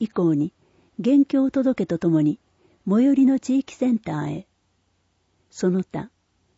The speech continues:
原則として、来年一月の児童扶養手当の支払い日に支給します。ただし、審査状況によっては、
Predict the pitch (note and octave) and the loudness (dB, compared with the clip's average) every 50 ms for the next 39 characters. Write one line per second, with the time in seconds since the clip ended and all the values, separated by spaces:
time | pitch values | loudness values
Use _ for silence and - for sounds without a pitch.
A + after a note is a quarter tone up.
0 | _ _ _ - F3 G#3+ C4+ C4 - C#4+ B3+ _ - - A3 A3 - - - - | _ _ _ 2 2 2 2 2 0 -4 -6 _ -6 -6 -6 -6 -6 -8 -8 -6
1 | F#3+ F#3 A#3+ _ _ _ _ _ _ _ _ _ - - G3+ A#3+ C#4 C#4 B3+ C4+ | -4 -6 -6 _ _ _ _ _ _ _ _ _ -6 -2 0 2 4 4 4 4
2 | C4 B3+ C4 - _ - G#3+ _ - A3 G3+ G#3 G#3 - - F3+ E3+ E3 A#3 - | 4 2 0 -2 _ -6 -6 _ -2 0 0 0 -2 -2 0 0 0 0 0 -4
3 | _ _ _ _ _ _ _ _ F3 F3+ F3+ F#3+ C4 C#4+ C#4+ C4+ - - B3+ C4 | _ _ _ _ _ _ _ _ -4 -2 0 2 2 2 2 0 0 0 0 2
4 | B3+ B3+ C4 _ - C#4 C#4 C4+ - G3+ E3+ D#3+ E3 D#3+ - A#3+ G#3 A#3 B3 A#3+ | 2 0 0 _ 0 0 0 2 2 2 2 2 2 2 0 0 0 2 2 2
5 | A#3+ A#3+ A#3 F3+ D3+ D#3 D#3 D#3 D#3 - - _ - E3+ D#3+ E3 - - D#3+ C#3 | 2 0 0 2 2 2 2 2 0 -2 -10 _ -4 -4 -2 -4 -4 -4 -4 -4
6 | C#3+ - - _ _ _ _ _ _ _ _ _ _ _ _ _ _ _ _ _ | -4 -8 -12 _ _ _ _ _ _ _ _ _ _ _ _ _ _ _ _ _
7 | _ _ _ _ _ - C#4 C#4+ C4 C4+ B3 - - - E3 - - _ _ - | _ _ _ _ _ -2 0 0 2 0 -2 -2 -2 -2 -2 -2 -4 _ _ -18
8 | - - B3+ C#4+ C4 - C4+ C#4 - C4 C#4 C4+ B3+ - G3 F3+ E3+ E3 E3 E3+ | -4 2 2 2 2 2 0 0 2 0 0 0 0 0 2 4 4 4 6 4
9 | E3 E3 E3+ _ _ - E3 D3 D3 F3 | 2 2 0 _ _ -4 -4 -4 -4 -6